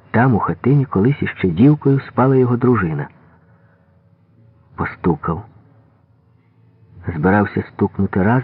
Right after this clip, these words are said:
але рука якось сама мимохідь смикнулась, пальці тіпнулись і дрібно застукотіли у шибку. Принишк. У хаті ні звуку.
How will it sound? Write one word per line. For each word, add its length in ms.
але 240
рука 300
якось 380
сама 220
мимохідь 520
смикнулась, 520
пальці 460
тіпнулись 720
і 60
дрібно 520
застукотіли 640
у 80
шибку. 440
Принишк. 640
У 80
хаті 320
ні 140
звуку. 400